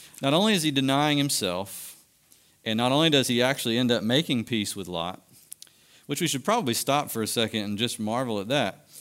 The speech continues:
Um, peace does happen between Lot and Abraham. The strife does end,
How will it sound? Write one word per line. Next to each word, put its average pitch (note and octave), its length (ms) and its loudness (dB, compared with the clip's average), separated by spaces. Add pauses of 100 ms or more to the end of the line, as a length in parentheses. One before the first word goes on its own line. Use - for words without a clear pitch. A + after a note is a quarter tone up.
(340)
Um, G#2+ 440 -2
peace G3 340 0
does D3 280 0
happen F#3 280 -2
between A#2+ 300 -2
Lot B2 160 2
and D3 80 -4
Abraham. B2+ 400 -4 (960)
The A#2 160 -10
strife D3 440 2
does C3+ 220 2
end, B2+ 440 0